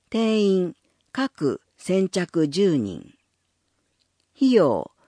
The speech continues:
各千五百円。申し込み、一日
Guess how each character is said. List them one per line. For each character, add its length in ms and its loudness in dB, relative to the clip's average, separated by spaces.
各 520 -6
千 320 -2
五 140 0
百 400 -4
円。 180 -8
申 220 0
し 180 -6
込 120 -2
み、 240 0
一 320 -2
日 460 -4